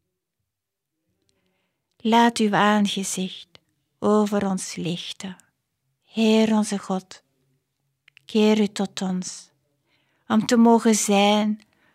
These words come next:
wat wij in uw ogen zijn. Breng in ons tot leven wat nog in het verborgene is en groeit in pijn.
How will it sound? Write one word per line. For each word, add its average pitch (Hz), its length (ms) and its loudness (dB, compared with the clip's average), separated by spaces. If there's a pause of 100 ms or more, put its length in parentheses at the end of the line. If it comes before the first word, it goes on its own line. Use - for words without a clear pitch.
(120)
wat 208 200 -2
wij 220 280 2
in 214 360 0
uw 226 500 2
ogen 196 460 0
zijn. 185 460 -6 (1400)
Breng 247 440 4
in 190 180 2
ons 202 360 0
tot 180 240 -8
leven 180 720 -4 (840)
wat 226 200 0
nog 233 200 2
in 254 140 4
het 240 160 0
verborgene 220 920 0
is - 320 -8 (280)
en 220 160 -2
groeit 226 800 0
in 190 340 -10
pijn. 185 500 -6